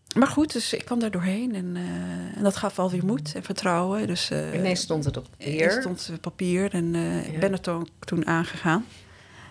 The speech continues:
Speaker 1: Ehm, en heb eigenlijk, ehm, ik kreeg, eh, op mijn drieëntwintigste mijn eerste, mijn dochter. Dus dat, eh, dat, eh, en dan he-,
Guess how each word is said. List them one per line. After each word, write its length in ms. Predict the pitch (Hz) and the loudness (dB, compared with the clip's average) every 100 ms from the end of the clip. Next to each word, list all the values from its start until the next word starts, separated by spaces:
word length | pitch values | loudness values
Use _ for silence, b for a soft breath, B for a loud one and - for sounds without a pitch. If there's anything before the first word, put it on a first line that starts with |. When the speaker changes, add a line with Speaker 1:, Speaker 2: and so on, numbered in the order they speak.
| B - - | B -10 0
Speaker 1:
Ehm, 500 | 180 170 170 170 170 165 - - _ - | 0 2 0 -2 -4 -6 -10 -18 _ 2
en 140 | 254 | 4
heb 180 | 285 285 | 4 0
eigenlijk, 640 | - 285 320 - 190 175 - 185 | 0 2 2 0 -2 -2 -4 -2
ehm, 520 | 180 180 185 175 180 185 - | 0 2 2 2 0 -4 -10
ik 120 | - | -2
kreeg, 200 | - 233 226 | 0 0 -2
eh, 260 | 214 135 | -2 -2
op 180 | 156 196 | -4 -4
mijn 140 | 175 185 | 2 4
drieëntwintigste 1000 | 240 240 208 - - 180 170 170 160 165 | 4 0 -4 -4 -4 0 2 2 0 0
mijn 200 | 180 156 | 0 2
eerste, 180 | 175 - | 0 -2
mijn 140 | 196 170 | 0 0
dochter. 360 | 220 - 285 302 - - B B B B B B B - | 0 0 0 -2 -10 -20 B B B B B B B -2
Dus 180 | 180 | 0
dat, 320 | - 175 170 - | 2 2 0 -2
eh, 280 | 165 147 143 - - - - _ - | 0 0 0 -4 -8 -16 -20 _ -6
dat, 340 | 175 170 - | -4 -4 -4
eh, 540 | 202 196 185 175 175 175 - - - - _ - | -4 -2 -2 -2 -4 -6 -10 -14 -20 -20 _ -4
en 160 | 202 | 2
dan 180 | 196 | 4
he-, 80 | 196 | 4